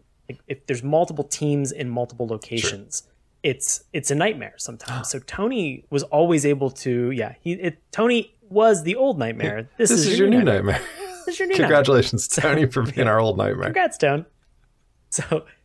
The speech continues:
Speaker 1: you know, there are just a, there are a lot of things that kind of go into getting this all set up, and watching Tony work was and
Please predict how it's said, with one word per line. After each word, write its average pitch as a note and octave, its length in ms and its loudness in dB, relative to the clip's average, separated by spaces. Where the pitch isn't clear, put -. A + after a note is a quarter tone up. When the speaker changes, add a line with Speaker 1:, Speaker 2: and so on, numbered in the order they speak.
Speaker 1:
you F#3+ 60 2
know, D#3+ 100 6
there D#3+ 160 4
are D3+ 40 2
just D3 240 -4
a, C3 240 4
there C#3+ 120 4
are C#3 40 4
a C#3 60 4
lot D#3+ 160 4
of F3 140 2
things D3+ 200 -2
that C3+ 100 0
kind C3 180 -6
of A#2+ 100 -8
go A#2+ 420 2
into C3+ 600 -4
getting B2 260 -2
this A#2+ 200 -6
all A2+ 120 -6
set A2+ 220 -6
up, A#2+ 180 -4
and A#2 120 -8
watching B2+ 340 -6
Tony A#2+ 280 -6
work C#3+ 480 -6
was B2+ 420 0
and C3 300 -4